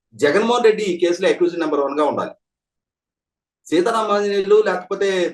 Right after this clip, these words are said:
పివి సునీల్ కుమార్ కాదు, అందరికందరికీ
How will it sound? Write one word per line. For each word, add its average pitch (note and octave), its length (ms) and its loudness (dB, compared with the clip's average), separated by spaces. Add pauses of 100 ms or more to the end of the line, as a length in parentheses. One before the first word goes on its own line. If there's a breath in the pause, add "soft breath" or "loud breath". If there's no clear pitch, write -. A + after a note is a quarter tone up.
పివి G3 180 -2
సునీల్ G3 260 -6
కుమార్ F3 240 -4
కాదు, E3+ 420 -4 (640)
అందరికందరికీ G#3+ 1200 -4